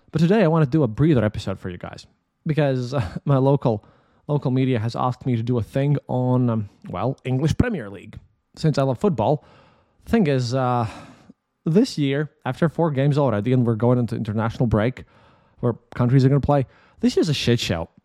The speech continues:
<laughs> I, uh, therefore, you know, I wrote an article in Latvian, and <laughs> then I decided that might as well translate it to English and release this as a breather episode. Because why not at this point? 'Cause, uh, you know,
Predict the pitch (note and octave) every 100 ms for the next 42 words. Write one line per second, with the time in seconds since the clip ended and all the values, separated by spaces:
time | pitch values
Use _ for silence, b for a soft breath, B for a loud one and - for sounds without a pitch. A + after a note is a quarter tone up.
0 | _ _ _ - B2+ - - D#3 D3 D#3
1 | F3 - B2 - B B C3 A2+ C3 _
2 | - D3 D#3 D3 C3 A#2 A#2 D3 C#3 A#2+
3 | F#2+ F#2 B2 D3 D#3 _ _ _ _ _
4 | _ _ C#3+ C3 B2 G#2 - D#3+ C3+ A#2+
5 | A#2+ B2+ A#2+ A#2 B B B G3+ E3+ B2
6 | C3+ D3 C#3+ C3 B2 B2+ D3 C#3+ A2+ A#2
7 | A#2 B2+ - A2+ G2+ B2+ G#2 F#2+ - -
8 | - A#2+ _ _ _ _ _ _ - B2
9 | C3 A2+ G#2 - - C4+ F#3 D#3 C3+ A#2+
10 | B2 G2+ G2 G2 - - - B B B
11 | B B - D3 B2+ C3+ B2 A#2 _ _
12 | _ - D3 A2